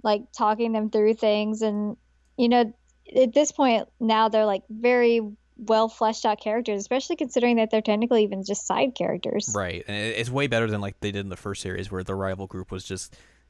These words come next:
Speaker 2: kinda there for the most part. Like, they did not get this much character development at all. So it's, it's one of the things I think that they really improved upon with this series is that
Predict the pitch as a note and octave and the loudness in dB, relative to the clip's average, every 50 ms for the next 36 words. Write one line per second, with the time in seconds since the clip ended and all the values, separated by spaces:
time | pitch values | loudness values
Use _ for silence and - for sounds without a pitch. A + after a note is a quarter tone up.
0 | _ - - - G2 F#2+ F#2 F2+ - F2+ F2+ F#2 F2+ F2+ F2+ F#2 F#2+ - - _ | _ -14 -10 -8 -8 -8 -8 -8 -6 -6 -4 -4 -4 -4 -6 -8 -10 -12 -18 _
1 | _ _ _ _ - F2 F#2+ F#2+ F2+ F2+ - - G2 F#2 F2+ F#2 - - - - | _ _ _ _ -10 -8 -8 -8 -8 -8 -6 -6 -6 -4 -4 -6 -8 -10 -14 -20
2 | _ _ _ _ _ _ _ _ _ - G2+ F#2+ G2+ G2+ G#2+ G#2+ G#2 G#2 G#2 G#2+ | _ _ _ _ _ _ _ _ _ -10 -6 -4 0 0 0 0 0 0 -2 -2
3 | - G#2 F#2+ - G#2 G2 - A2 F#2+ F#2+ F#2+ - - G#2+ F#2+ F#2 - G2 F2+ F#2 | -2 -4 -4 -6 -8 -10 -10 -10 -10 -10 -10 -8 -8 -8 -8 -8 -8 -10 -8 -6
4 | F#2+ F#2 F2+ F#2 F#2+ F2 E2 F#2 F#2+ F#2 E2 D#2 E2 E2+ F#2 F#2 E2+ D#2 G2+ G2+ | -6 -6 -4 -6 -6 -6 -4 -4 -2 -2 -4 -6 -8 -10 -10 -12 -10 -8 -8 -8
5 | - - _ _ _ _ _ _ _ _ _ _ _ _ _ _ _ _ _ _ | -10 -12 _ _ _ _ _ _ _ _ _ _ _ _ _ _ _ _ _ _
6 | _ - G2 G2 F#2 - - G2+ G2 - - A#2 G#2+ A2+ A2 A2 G#2 G2+ G2 G#2+ | _ -6 -6 -6 -6 -6 -10 -10 -10 -12 -12 -8 -4 -4 -4 -4 -4 -6 -8 -8
7 | G2+ G2 G2 F#2+ G2 G#2 G2 - - G2 F#2+ F#2+ F#2 F#2+ G#2 G2+ G2 G2 G#2 G2+ | -8 -6 -6 -8 -6 -8 -10 -8 -8 -6 -6 -6 -6 -8 -8 -8 -6 -6 -6 -4
8 | F#2+ G2 G2+ - - G2+ F#2+ F#2+ - G#2+ G2 F#2+ F#2+ F#2+ F#2 - - - - - | -4 -6 -8 -8 -10 -10 -10 -10 -10 -10 -10 -8 -8 -10 -10 -10 -12 -12 -12 -10
9 | - F#2 F2+ F2+ F#2+ F#2+ G2 F#2+ A#2 F3+ F3+ E3 - - | -10 -10 -10 -10 -12 -12 -12 -14 -14 -14 -14 -14 -16 -18